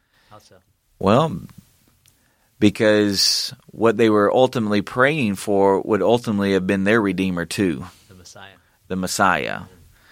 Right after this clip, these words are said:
Speaker 2: You, you know, and so, you know, you, you know, again, this, this whole idea that when you are thinking about others and you're praying for their well-being and you're praying that God blesses them,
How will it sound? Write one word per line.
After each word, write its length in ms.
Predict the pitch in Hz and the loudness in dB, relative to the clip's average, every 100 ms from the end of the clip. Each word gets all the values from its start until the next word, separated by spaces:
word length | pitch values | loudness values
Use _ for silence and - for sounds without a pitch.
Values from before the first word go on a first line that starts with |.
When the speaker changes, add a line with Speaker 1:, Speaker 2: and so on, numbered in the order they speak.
| - - - 113 | -20 -20 -10 -4
Speaker 2:
You, 120 | 117 | -2
you 120 | 131 | 0
know, 200 | 120 113 | 2 2
and 120 | 113 | 0
so, 100 | 107 | 0
you 200 | 127 123 | 0 0
know, 160 | 160 208 | 2 2
you, 200 | 139 143 | 2 0
you 160 | 123 123 | 2 2
know, 180 | 95 98 | 2 0
again, 420 | 120 131 87 87 | 0 0 0 0
this, 200 | 156 170 | 0 2
this 200 | 170 170 | 0 0
whole 220 | 226 233 | 2 2
idea 400 | 185 120 117 113 | 4 2 4 4
that 180 | 98 92 | 4 0
when 280 | 110 110 104 | 0 -2 -2
you 720 | 95 101 151 202 220 220 208 - - - _ _ - - | -2 0 2 2 2 0 -4 -12 -20 -20 _ _ -20 -6
are 200 | - 113 | 0 2
thinking 680 | 110 - 143 151 156 160 143 | 0 0 0 0 -2 -2 -2
about 600 | - 101 98 107 101 98 - | 0 0 2 2 4 2 0
others 600 | 98 104 90 78 58 - - | 2 2 0 -6 -8 -10 -6
and 220 | 104 104 | -2 0
you're 120 | 127 | 2
praying 440 | 135 - 135 123 113 | 0 0 2 2 0
for 240 | - 101 | 0 -2
their 320 | 90 104 110 | 2 4 6
well-being 680 | 104 101 95 92 90 82 71 | 6 6 4 2 -4 -6 -8
and 140 | 82 | -4
you're 100 | 110 | -2
praying 320 | 127 135 120 101 | -2 -2 -2 -2
that 140 | 82 | -2
God 300 | 98 104 104 | 0 2 2
blesses 540 | 92 101 98 - 92 87 | 0 0 0 -2 -4 -4
them, 340 | 92 87 87 | -6 -8 -12